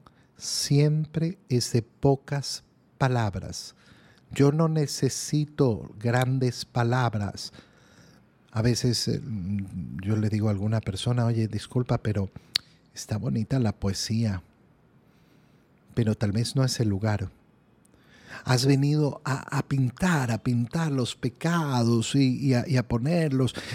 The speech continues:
y a contar un poco de cosas y, y la conciencia que yo tengo de este mal enorme que he hecho.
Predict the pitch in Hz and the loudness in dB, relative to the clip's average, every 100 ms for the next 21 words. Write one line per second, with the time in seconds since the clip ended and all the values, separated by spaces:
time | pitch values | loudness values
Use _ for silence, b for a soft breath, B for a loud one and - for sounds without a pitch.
0 | B - - - 117 120 - 180 180 131 | B 2 2 2 0 0 -2 -2 0 0
1 | 123 123 135 - 151 139 120 - 190 147 | 0 0 -2 0 2 2 2 4 4 4
2 | 156 135 139 123 160 139 127 151 135 120 | 0 0 0 0 4 4 4 2 2 0
3 | - 220 196 160 156 147 139 151 185 196 | 2 4 4 4 2 4 4 4 2 2
4 | 165 160 165 143 - 156 127 160 190 156 | 4 4 4 0 2 4 4 4 4 4
5 | 151 139 202 170 151 151 151 160 175 180 | 4 4 4 4 2 0 2 2 4 6
6 | 196 160 - 147 | 6 4 2 0